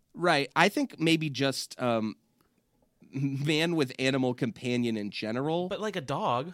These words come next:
Speaker 1: It's still not very romance, though.
Speaker 2: Oh, a dog, a bit, it's su-, such a big cutie. He'll get it started.
Speaker 1: Okay. All right.
Speaker 2: Dog could very well lead to the romantic evening. It could all be thanks to the dog.
Speaker 1: I have to be honest. Uh,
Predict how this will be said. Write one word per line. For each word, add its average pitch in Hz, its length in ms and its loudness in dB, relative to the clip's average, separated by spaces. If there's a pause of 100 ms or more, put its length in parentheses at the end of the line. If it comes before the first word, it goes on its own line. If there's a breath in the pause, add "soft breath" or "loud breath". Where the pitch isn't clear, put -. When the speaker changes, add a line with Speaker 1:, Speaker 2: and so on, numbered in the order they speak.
(360)
Speaker 1:
It's - 120 -10
still 339 240 -2
not 302 200 -2
very 196 180 6
romance, 117 720 0
though. 62 400 -10 (720)
Speaker 2:
Oh, 127 400 -4
a 127 40 -6
dog, 117 300 0
a 113 40 -6
bit, 117 240 -6 (100)
it's 120 140 -14
su-, 123 180 -2
such - 240 -6
a 110 40 -4
big 98 220 -6
cutie. 110 420 -4 (120)
He'll 165 80 -4
get 123 140 -2
it - 60 -6
started. 95 460 -6
Speaker 1:
Okay. 107 520 -8 (100)
All 226 120 4
right. 147 340 0
Speaker 2:
Dog 180 180 0
could 185 100 -4
very 170 140 0
well 135 220 0
lead 123 420 -4
to 135 100 -4
the 113 80 -2
romantic 107 360 -4
evening. 101 320 -8
It 101 80 -10
could 131 120 -10
all 135 200 -6
be 127 100 -8
thanks 120 320 -10
to - 80 -16
the 90 100 -16
dog. 98 380 -8 (320)
Speaker 1:
I 156 80 -2
have 185 140 2
to 226 80 0
be 165 140 2
honest. 160 460 0 (140)
Uh, - 80 -10